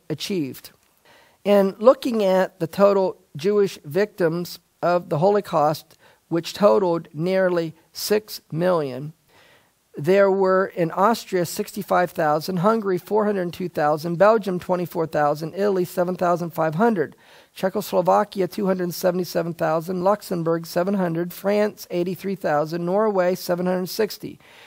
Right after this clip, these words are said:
Germany a hundred twenty-five thousand, Poland four point five million, Greece sixty-five thousand, Romania forty thousand, Holland a hundred six thousand, Yugoslavia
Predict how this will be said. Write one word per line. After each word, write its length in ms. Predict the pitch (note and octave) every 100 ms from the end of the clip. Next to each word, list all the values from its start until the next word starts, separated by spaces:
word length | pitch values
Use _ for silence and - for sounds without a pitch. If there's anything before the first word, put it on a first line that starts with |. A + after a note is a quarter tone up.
| - _
Germany 460 | C#3 F3+ A3+ A3 G#3+
a 80 | G3
hundred 320 | G3 G3 F3+
twenty-five 520 | E3+ F#3 F3+ E3+ E3+
thousand, 500 | F3 D#3 D#3+ F3+ F#3+ _ _ _ _ _ _
Poland 600 | - A3+ A#3 F#3 F#3+ - _ _ _
four 420 | - - G3 G#3
point 340 | G#3 G#3 F#3+ -
five 320 | F#3+ F#3+ F#3
million, 540 | F#3 F#3 D#3+ B2 G#2+ -
Greece 480 | D#3 G3 A#3 A#3 -
sixty-five 800 | - G3 - F#3+ - E3+ E3+ - -
thousand, 480 | D3 D3+ E3+ G#3+ A3 _ _
Romania 520 | E3 F3 F#3+ A3 G#3+
forty 320 | F#3 F#3+ F3 F3+
thousand, 500 | D#3+ D#3 D#3+ F#3 F#3+
Holland 460 | - G#3 G#3+ G#3
a 60 | G3
hundred 280 | G3 F#3 E3+
six 300 | - F3 -
thousand, 480 | D#3+ D#3+ D#3+ F3 E3 _ _
Yugoslavia 840 | - F#3+ F#3 - F#3 F#3+ E3+ E3+